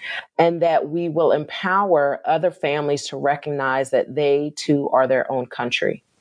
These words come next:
You know, we look extrinsically, e-, e-, ex-, on the exterior of our life, and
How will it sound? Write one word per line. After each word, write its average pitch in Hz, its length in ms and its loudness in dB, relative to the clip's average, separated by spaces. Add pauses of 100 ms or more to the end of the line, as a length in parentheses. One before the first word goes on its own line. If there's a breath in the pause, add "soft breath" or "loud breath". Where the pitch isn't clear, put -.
(420 loud breath)
You 165 120 0
know, 160 160 6
we 180 240 0
look 180 440 0
extrinsically, 147 960 0
e-, 156 260 0
e-, - 120 0 (340)
ex-, - 180 0 (140)
on 175 180 4
the 165 80 4
exterior 160 640 0
of - 240 0
our 151 160 2
life, 123 500 -4 (480 loud breath)
and 165 680 2